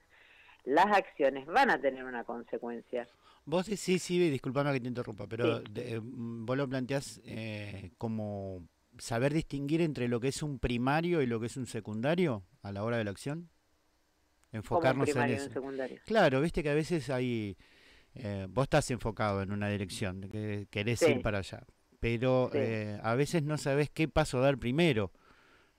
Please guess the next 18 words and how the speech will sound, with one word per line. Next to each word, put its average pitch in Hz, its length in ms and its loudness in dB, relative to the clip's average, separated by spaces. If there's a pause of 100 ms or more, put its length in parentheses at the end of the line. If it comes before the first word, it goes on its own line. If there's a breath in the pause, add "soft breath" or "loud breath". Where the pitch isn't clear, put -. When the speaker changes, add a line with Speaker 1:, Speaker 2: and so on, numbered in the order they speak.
Speaker 2:
¿viste? 165 220 4
Speaker 1:
Claro, 123 300 6
Speaker 2:
Y - 20 0 (100)
Speaker 1:
exacto, 147 180 6
Speaker 2:
poder 160 200 8
Speaker 1:
bueno. 208 140 10
Speaker 2:
identificar 143 560 2
cuál 156 180 4
es 156 160 -2
el 135 80 -2
paso 131 380 -2
que, 107 360 -6
el 98 220 -8
primero 139 400 2
que 117 60 2
hay 107 60 0
que 101 80 -2
dar. 101 160 -4